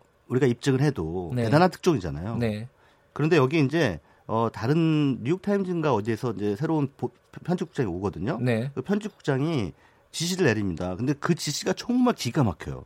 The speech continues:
Speaker 1: 그게 뭐냐면 한두 건의 사례만 가지고 나가면 이건 그냥 센세이션인데
Speaker 2: 네.
Speaker 1: 이게 구조적 문제라는 걸 밝혀내라.
Speaker 2: 음흠.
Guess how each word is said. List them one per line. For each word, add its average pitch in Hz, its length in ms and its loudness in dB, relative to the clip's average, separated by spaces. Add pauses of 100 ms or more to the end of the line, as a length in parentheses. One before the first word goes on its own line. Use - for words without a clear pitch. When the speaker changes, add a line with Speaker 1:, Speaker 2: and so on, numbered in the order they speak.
(140)
Speaker 1:
그게 143 140 2
뭐냐면 110 480 0 (240)
한두 254 320 -2
건의 208 320 4
사례만 160 420 2
가지고 90 380 -6
나가면 80 600 -4
이건 131 220 -2
그냥 110 160 -4
센세이션인데 135 1000 -2
Speaker 2:
네. 117 320 -4 (600)
Speaker 1:
이게 123 200 -2
구조적 196 680 2
문제라는 127 560 4
걸 107 140 -4
밝혀내라. 78 680 -6
Speaker 2:
음흠. 139 460 4